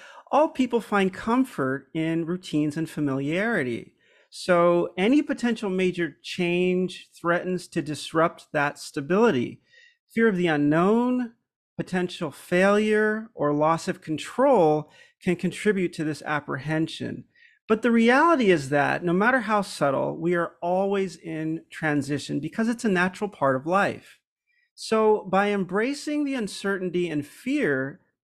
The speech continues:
that significant transitions present with the right mindset and framework,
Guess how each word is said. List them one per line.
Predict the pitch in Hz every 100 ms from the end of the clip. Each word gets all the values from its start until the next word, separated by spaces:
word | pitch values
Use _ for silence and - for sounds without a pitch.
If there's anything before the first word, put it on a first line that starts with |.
| _ 151
that | 165 170
significant | - 170 196 190 196 190
transitions | - 190 180 160 170 - 170 160 160 - -
present | - 151 131 202 226 143 143 - -
with | 165 170 -
the | 160
right | 160 175
mindset | 170 165 165 - 160 151
and | 135 120
framework, | - 175 190 220 147 135 135